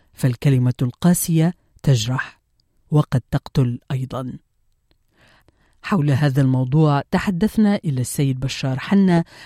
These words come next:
الباحث الاجتماعي في إحدى مدارس نيو ساوث ويلز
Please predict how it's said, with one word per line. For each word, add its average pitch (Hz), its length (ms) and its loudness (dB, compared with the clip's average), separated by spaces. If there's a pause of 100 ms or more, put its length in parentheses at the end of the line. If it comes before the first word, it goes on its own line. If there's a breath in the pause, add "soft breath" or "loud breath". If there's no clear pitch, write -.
(140 loud breath)
الباحث 240 480 -2
الاجتماعي 139 720 -2
في 131 300 -6
إحدى 135 240 -6
مدارس 131 580 -2
نيو 139 160 2
ساوث 135 360 -4
ويلز 185 320 0